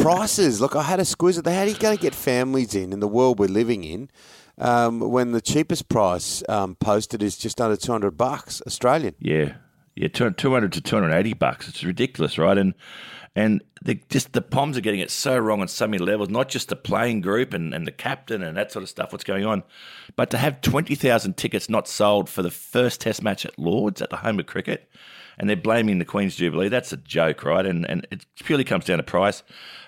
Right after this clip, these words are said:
Speaker 2: Um, Michael Vaughan said, you know, if they, they should be handing out tickets now for forty bucks for all the kids. They're on school holidays. They should fill it out. Otherwise, imagine playing, England's won one Test in seventeen,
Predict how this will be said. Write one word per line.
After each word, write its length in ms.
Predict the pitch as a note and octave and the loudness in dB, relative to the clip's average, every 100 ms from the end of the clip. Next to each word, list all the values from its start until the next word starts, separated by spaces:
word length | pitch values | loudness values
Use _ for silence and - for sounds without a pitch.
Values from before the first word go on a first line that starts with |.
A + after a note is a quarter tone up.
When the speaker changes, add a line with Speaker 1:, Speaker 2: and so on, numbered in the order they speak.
| - | -2
Speaker 2:
Um, 280 | G2 F#2 F#2+ | 2 2 4
Michael 260 | C#3 A2+ | 2 2
Vaughan 380 | D#2+ G2+ A2 F#2 | 2 2 4 2
said, 300 | - F#2 E2+ | 2 0 0
you 80 | D#2 | -2
know, 160 | F#2+ G2+ | 0 0
if 240 | B2 A2+ | -2 -2
they, 340 | A#2+ G#2+ G2+ - | 0 2 0 -2
they 100 | G#2+ | -4
should 220 | - D#3 | -2 0
be 80 | B2+ | 2
handing 260 | A2 G#2+ F#2+ | 2 2 2
out 140 | - | 0
tickets 240 | G#2+ F2+ | -2 -2
now 100 | G2+ | -2
for 80 | E2+ | -4
forty 320 | - A2 G#2+ | -4 0 0
bucks 260 | D#2+ F#2+ - | 2 2 0
for 120 | - | 0
all 80 | F#2+ | 2
the 80 | E2 | 0
kids. 280 | - A2+ F2 | 0 -2 2
They're 120 | G2 | 0
on 100 | C3+ | 0
school 240 | - F#2 | 0 0
holidays. 580 | E2+ A#2+ G2 D2 C#3 - - - - - | 2 4 4 2 -2 -8 -18 -20 -16 -4
They 80 | A2 | -2
should 220 | - - | -2 -2
fill 200 | A2 F#2+ | 2 4
it 60 | |
out. 140 | F#2 A2+ | 4 4
Otherwise, 400 | A2+ A2 A#2 - | 4 4 2 2
imagine 260 | D3+ D#3+ | -4 -4
playing, 420 | C3+ B2 A2+ G#2 F#2 - - | -2 0 2 0 -2 -10 -8
England's 300 | B2+ C#3 G2 | -2 -2 -2
won 320 | G#2 G#2 F#2 | 0 0 0
one 280 | F#2+ C3 C#3+ | 0 0 0
Test 320 | - A2 G#2+ | -2 -4 -2
in 100 | G2+ | -6
seventeen, 720 | - G#2+ F#2+ - G2+ F2+ A#2 | -2 -2 0 0 0 0 -2